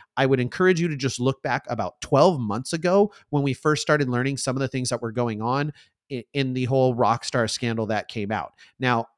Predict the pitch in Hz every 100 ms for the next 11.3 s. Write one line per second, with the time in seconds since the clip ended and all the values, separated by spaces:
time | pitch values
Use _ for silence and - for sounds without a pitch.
0 | - - 131 131 147 143 131 123 104 -
1 | 123 143 160 185 - 123 120 110 120 107
2 | 117 117 98 - 123 127 175 180 135 117
3 | 113 113 123 104 101 - 156 104 - 143
4 | 202 247 - - - - 160 135 - _
5 | _ _ _ _ - - - - 143 147
6 | 175 196 190 147 196 185 110 - - 139
7 | 135 127 110 110 117 151 156 147 131 151
8 | 151 123 104 104 117 104 101 104 104 107
9 | 143 151 - - 170 156 107 - _ -
10 | - 123 - - 143 151 - 202 214 -
11 | 104 95 95